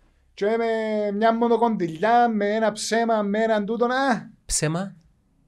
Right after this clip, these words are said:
Speaker 1: Ότι είμαστε φασίστες, ότι είμαστε ένα αποελιστομάχαζο,
Speaker 2: Φίλε,
Speaker 1: ότι,
Speaker 2: είχα και εγώ την εντύπωση.
Speaker 1: ότι είμαστε,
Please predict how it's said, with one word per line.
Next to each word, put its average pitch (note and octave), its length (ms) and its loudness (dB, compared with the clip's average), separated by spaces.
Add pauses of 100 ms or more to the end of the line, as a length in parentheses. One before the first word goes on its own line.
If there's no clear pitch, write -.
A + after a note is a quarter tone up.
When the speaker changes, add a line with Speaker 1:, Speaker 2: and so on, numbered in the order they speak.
(240)
Speaker 1:
Ότι G3 240 -4
είμαστε A#3+ 320 0
φασίστες, G3 680 -6
ότι D#3+ 180 -4
είμαστε F#3+ 360 -4
ένα G3 100 -2
αποελιστομάχαζο, E3+ 1000 -2
Speaker 2:
Φίλε, E3 180 2
Speaker 1:
ότι, E3+ 80 2
Speaker 2:
είχα G#3 80 6
και F#3+ 60 2
εγώ C#3+ 180 4
την D#3 180 0
εντύπωση. A2+ 520 -2
Speaker 1:
ότι F3+ 200 -6
είμαστε, G3+ 520 -4